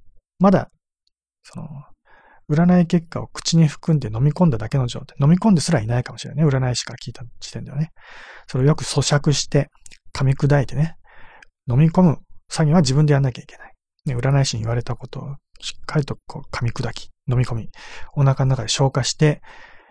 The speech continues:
自分の血と肉にして初めて占いの意味が出てくるわけだよね。そこまでやるのが占いとして意味のあることになります。ね、そこまでできたら、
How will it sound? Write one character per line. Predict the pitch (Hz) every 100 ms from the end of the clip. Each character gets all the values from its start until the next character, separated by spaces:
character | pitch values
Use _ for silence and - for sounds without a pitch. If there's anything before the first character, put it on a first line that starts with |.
| _
自 | 131 139
分 | 147
の | 143
血 | 143
と | -
肉 | 156 156
に | 180 139
し |
て | -
初 | 139 156 175
め | 233
て | 180
占 | 139 131 127 123
い |
の | 113 -
意 | 143
味 | 120
が |
出 | 98
て | -
く | - 131
る |
わ | 123
け | -
だ | 127
よ |
ね。 | 143 165 _ _ _ _ _ - - _ - _ _
そ | - - 180
こ | 214
ま | 220
で | 196
や | 175
る | 185
の |
が | 214 175 - - - - _ _ 202
占 | 131 127 113
い |
と | -
し | -
て | - 165 - - - - - _ _ -
意 |
味 | 160
の | 123 110
あ |
る | 123 - - - - _ _ _
こ | -
と | -
に |
な | 208
り | -
ま | 131
す。 | - - - _ _ _ -
ね、 | 127
そ | -
こ | 160
ま | 196
で | 180
で | 175
き | 180
た | - 196
ら、 | 175